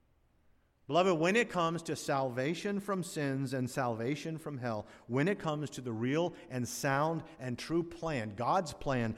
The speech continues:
of being saved in the true words of God, it is clear and exclusive. Salvation is by grace through faith. Alone. Not sincerity, not good works, not religion, not effort.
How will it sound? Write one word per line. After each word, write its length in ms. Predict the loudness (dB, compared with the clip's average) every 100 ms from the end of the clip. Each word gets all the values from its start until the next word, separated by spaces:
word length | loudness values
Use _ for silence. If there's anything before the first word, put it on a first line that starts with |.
| -4
of 160 | -2 -2
being 300 | 0 -2 -2
saved 520 | -4 -6 -2 -2 -4 -6 -4
in 160 | -2
the 80 | -2
true 640 | -6 -6 0 4 6 6 2
words 440 | -4 2 2 2 -2
of 120 | -2
God, 400 | 0 2 2 2
it 120 | 0
is 120 | -2
clear 360 | -6 -6 -2 -2
and 180 | -2 -6
exclusive. 640 | -6 -10 -12 -12 -14 -20 _ _ _ _ _ _ _ _ _ _ _ _ _ _ _
Salvation 560 | -6 -4 -2 -4 -6 -10
is 80 | -8
by 180 | -8
grace 320 | -6 -8 -10 -10
through 120 | -14
faith. 340 | -14 -20 -20 _ _ _ _ _ _ _ _ _ _ _ _ _ _ _ _ _
Alone. 400 | -12 -10 -10 -14 -20 _ _ _ _ _ _ _ _ _ _ _ _ _ _ _ _
Not 300 | 2 4 4
sincerity, 840 | 2 -2 0 4 6 6 4 0 -2
not 280 | 0 0 0
good 160 | -2
works, 460 | 2 4 4 2 0
not 240 | 2 2
religion, 580 | 2 0 0 2 2 2
not 280 | 4 4 6
effort. 500 | 4 4 2 2